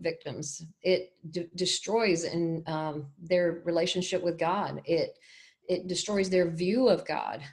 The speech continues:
and they see him as harsh and demanding instead of, just like their abuser.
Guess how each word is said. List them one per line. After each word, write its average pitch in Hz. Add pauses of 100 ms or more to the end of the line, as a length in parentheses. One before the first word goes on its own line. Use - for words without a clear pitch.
(120)
and 180
they 170
see 220
him 196
as 160
harsh 214
and 180
demanding 175
instead 170
of, 151 (140)
just 254
like 233
their 208
abuser. 202